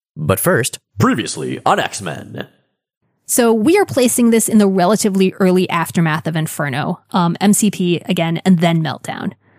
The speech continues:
Speaker 2: The X-Men are in Australia. They are presumed dead by most of the world, although they are finally aware that X-Factor is not in fact evil, and X-Factor is finally aware that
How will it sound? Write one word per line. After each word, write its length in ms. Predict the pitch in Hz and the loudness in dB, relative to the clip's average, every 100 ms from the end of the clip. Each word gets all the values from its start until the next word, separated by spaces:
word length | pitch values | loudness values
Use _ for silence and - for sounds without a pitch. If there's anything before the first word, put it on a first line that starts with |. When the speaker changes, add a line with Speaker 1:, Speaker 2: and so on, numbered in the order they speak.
| _ | _
Speaker 2:
The 160 | - 202 | -2 0
X-Men 340 | 226 - 220 | 0 0 2
are 60 | 190 | 4
in 80 | 180 | 2
Australia. 560 | 165 - 262 277 254 | 0 0 2 4 4
They 120 | 208 190 | 4 4
are 120 | 185 | 2
presumed 800 | - 202 180 175 220 226 196 170 | 0 0 2 4 4 6 4 2
dead 320 | 185 196 180 | 2 2 2
by 160 | 175 175 | 2 4
most 320 | 180 185 - | 4 2 0
of 100 | 175 | 0
the 80 | 175 | 2
world, 300 | 170 208 190 | 2 2 4
although 220 | 185 180 | 4 4
they 100 | 180 | 4
are 100 | 175 | 2
finally 400 | - 220 214 208 | 0 0 2 2
aware 240 | 190 180 | 2 2
that 120 | 180 175 | 0 -2
X-Factor 420 | 170 - 170 165 | -4 -2 -2 0
is 140 | 170 | 2
not 140 | 175 151 | 2 0
in 60 | |
fact 280 | - 160 - | -4 -6 -4
evil, 260 | 247 226 208 | -2 2 2
and 80 | |
X-Factor 480 | 180 180 - 170 190 | 0 -2 0 0 0
is 80 | 165 | -2
finally 360 | - 160 160 165 | 0 0 2 0
aware 420 | 156 151 165 - - | 0 -4 -6 -8 -4
that 220 | 165 147 | -4 -4